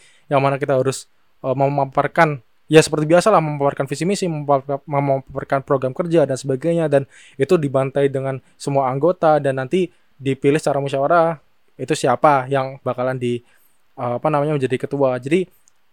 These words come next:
eh, uang itu nggak, nggak jadi masalah. Tapi sebenarnya gini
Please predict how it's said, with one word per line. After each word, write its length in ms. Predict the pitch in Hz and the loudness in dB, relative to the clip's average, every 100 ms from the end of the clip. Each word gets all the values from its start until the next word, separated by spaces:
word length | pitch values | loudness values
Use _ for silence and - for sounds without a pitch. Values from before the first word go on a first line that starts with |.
| - | -6
eh, 80 | 143 | 0
uang 320 | 143 156 156 | 4 4 2
itu 80 | 196 | 0
nggak, 320 | 190 131 131 | 2 2 2
nggak 180 | 135 127 | 0 0
jadi 80 | 127 | 2
masalah. 560 | 135 131 147 151 135 123 | 0 -2 -2 0 -2 -6
Tapi 320 | - 135 214 202 _ _ _ | -4 2 2 0 _ _ _
sebenarnya 800 | - 147 143 139 135 185 214 - - | -2 0 2 2 2 2 2 -4 -4
gini 320 | 151 185 | 0 2